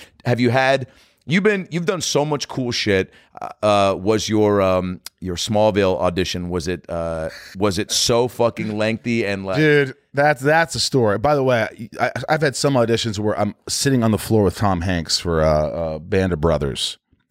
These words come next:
Speaker 2: I went and tested twice for it, and I'm sitting, he goes, "Come on, let's go, man. Let's do it again. Do what you did. This is a mix and match. This is age thing. This is like, you're great." And he's so cool, and he's, like, reading lines with me, and I'm with Tom Hanks. He goes, "All right." He's like, "Yeah, take that back again. All right, let's, you wanna do it again?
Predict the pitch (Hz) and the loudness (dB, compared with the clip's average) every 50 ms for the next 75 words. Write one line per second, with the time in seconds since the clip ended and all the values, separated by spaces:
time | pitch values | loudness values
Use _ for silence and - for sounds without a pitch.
0 | _ - 113 123 127 123 95 98 98 - - - 113 101 - - 87 73 - - | _ 0 2 2 2 2 0 -2 -4 -2 -2 0 0 0 0 -4 -6 -6 -4 0
1 | - 85 82 78 - - - 71 69 65 - 90 87 85 - - - 113 98 95 | 0 2 2 2 -2 -4 -4 -4 -4 -4 -2 -2 -2 0 -2 0 0 2 2 2
2 | 95 - - - - 135 110 95 95 - - - 78 73 78 76 76 80 - - | 0 -2 -2 -6 -6 -4 -2 -2 -2 0 -2 -2 -2 -2 -4 -8 -10 -10 -4 -2
3 | 117 107 98 92 98 87 - - - - _ - 120 120 131 107 117 107 95 104 | 0 0 2 2 0 0 0 -6 -16 -16 _ 0 2 2 4 2 2 2 2 2
4 | 98 90 95 - - 87 92 92 98 104 - - - 104 92 92 87 80 73 73 | 2 2 0 -2 -2 -2 -2 0 0 0 0 0 0 0 2 2 2 0 0 -2
5 | - - - - 85 87 - 92 95 92 90 82 - - - 82 76 73 73 71 | -2 -4 -2 -2 -2 -2 0 0 2 2 2 0 -2 -4 -4 -4 -4 -4 -4 -4
6 | - 85 78 87 82 - - - - - - 95 101 107 107 101 92 104 101 101 | -4 -2 -2 -2 -2 -2 -6 -16 -18 -6 0 2 2 2 2 2 2 2 2 4
7 | 101 92 90 85 - - - - 98 92 - - - - 117 110 104 - - - | 2 2 0 -2 -4 -12 -4 -4 -2 0 0 0 0 0 0 -2 -4 -4 -2 -2
8 | 107 117 107 98 90 85 90 90 - 92 90 - - - - - - - - 73 | 0 0 0 -2 -4 -6 -8 -8 -8 -8 -10 -10 -14 -20 -20 -20 -20 -10 -2 0
9 | 107 113 110 110 113 107 101 107 107 107 95 92 95 80 98 95 95 95 98 104 | 0 2 2 0 0 0 0 0 -2 0 0 0 0 2 2 2 2 2 0 -2
10 | - - - 101 104 107 95 82 - 92 82 - - - - - - - - 98 | 0 -2 -2 0 2 0 0 0 0 0 0 -2 -4 -8 -10 -14 -8 -4 -2 -2
11 | 92 85 82 82 - - - - - 101 - - - 110 - 110 95 87 - 90 | -2 -2 -4 -6 -8 -10 -10 -4 -4 -4 -2 0 -2 -2 0 0 -2 0 0 -2
12 | 82 - 82 - 82 78 67 62 - _ - - - - - 82 - - - - | -4 -4 -2 0 0 0 0 -2 -6 _ -20 -20 -8 -2 -2 -2 -2 -2 -8 -12
13 | - - _ 127 120 120 127 117 123 127 123 143 175 | -12 -8 _ 0 0 2 2 2 2 2 2 2 0